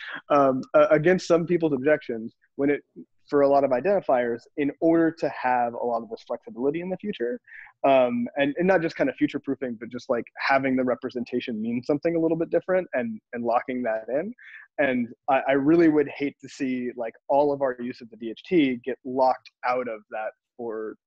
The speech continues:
like, I, I, I really, I understand the optimization of not wanting to do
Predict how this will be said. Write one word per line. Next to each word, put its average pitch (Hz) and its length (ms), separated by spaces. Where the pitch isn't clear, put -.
like, 123 220
I, 151 220
I, 165 40
I 156 40
really, 156 380
I 175 80
understand 208 360
the 202 60
optimization 160 400
of 139 120
not 135 140
wanting 131 200
to 123 80
do - 40